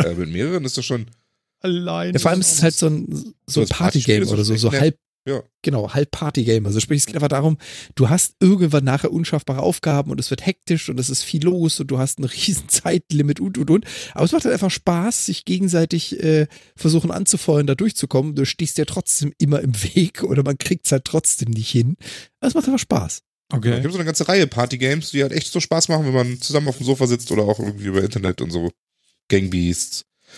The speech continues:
Speaker 1: Speedrunners, Move or Die, Nidhogg, so Geschichten halt.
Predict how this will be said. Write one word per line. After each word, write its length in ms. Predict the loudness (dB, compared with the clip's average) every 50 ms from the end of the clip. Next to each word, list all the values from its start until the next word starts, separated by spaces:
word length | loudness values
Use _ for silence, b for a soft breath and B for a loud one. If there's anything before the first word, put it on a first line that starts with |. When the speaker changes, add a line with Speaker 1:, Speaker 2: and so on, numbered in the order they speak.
| B B
Speaker 1:
Speedrunners, 920 | -6 -4 -2 0 2 4 4 4 4 4 4 2 2 2 0 0 -2 -4 -8 -14 _ _ _ _ -2
Move 200 | -2 2 4 4
or 60 | 4
Die, 600 | 4 4 4 4 4 4 4 4 4 2 2 0 0
Nidhogg, 420 | -2 -2 0 0 0 0 0 -2 -6 _ _ _ _ _ _ _ _ _ _ -8
so 80 | -6
Geschichten 460 | -6 -4 -4 -4 -6 -6 -6 -6 -4
halt. 240 | -2 -2 -4 -4 -8